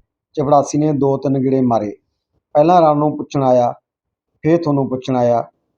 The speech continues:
ਤੀਜੀ ਵਾਰ ਆਖਣ ਲੱਗਿਆ, 'ਤੁਸੀਂ ਆ ਜਾਓ, ਜ਼ਰੂਰੀ ਕੰਮ ਹੈ।' ਬੁਖਾਰ ਤਾਂ ਮੇਰਾ ਉਤਰ ਹੀ ਗਿਆ ਸੀ। ਦੋ ਕੋਟੀਆਂ ਪਾਈਆਂ, ਸ਼ਾਲ ਦੀ ਬੁੱਕਲ ਮਾਰੀ, ਫੇਰ ਵੀ ਸਿਰ ਸੁੰਨ ਹੋ ਗਿਆ। ਹਵਾ ਵਿੱਚ ਦੀ ਨਿਕਲਦੀ ਸੀ। ਉਦੋਂ ਦਾ ਸਿਰ ਫਟੀ ਜਾਂਦਾ ਹੈ।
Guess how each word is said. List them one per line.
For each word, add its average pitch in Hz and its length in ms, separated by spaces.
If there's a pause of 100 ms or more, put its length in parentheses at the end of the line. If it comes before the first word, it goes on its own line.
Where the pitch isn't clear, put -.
(120)
ਤੀਜੀ 165 240
ਵਾਰ 165 180
ਆਖਣ 156 320
ਲੱਗਿਆ, 135 380
'ਤੁਸੀਂ 160 380
ਆ 131 120
ਜਾਓ, 127 220
ਜ਼ਰੂਰੀ 143 280
ਕੰਮ 123 280
ਹੈ।' 104 200 (540)
ਬੁਖਾਰ 147 320
ਤਾਂ 156 120
ਮੇਰਾ 147 260
ਉਤਰ 139 260
ਹੀ 156 120
ਗਿਆ 127 160
ਸੀ। 117 260 (500)
ਦੋ 165 140
ਕੋਟੀਆਂ 156 480
ਪਾਈਆਂ, 143 440
ਸ਼ਾਲ 131 280
ਦੀ 131 100
ਬੁੱਕਲ 131 280
ਮਾਰੀ, 120 340 (460)
ਫੇਰ 170 180
ਵੀ 180 100
ਸਿਰ 170 180
ਸੁੰਨ 147 220
ਹੋ 120 140
ਗਿਆ। 113 180 (600)
ਹਵਾ 156 120
ਵਿੱਚ 151 140
ਦੀ 151 120
ਨਿਕਲਦੀ 143 400
ਸੀ। 120 180 (760)
ਉਦੋਂ 160 200
ਦਾ 165 140
ਸਿਰ 165 160
ਫਟੀ 139 240
ਜਾਂਦਾ 107 260
ਹੈ। - 120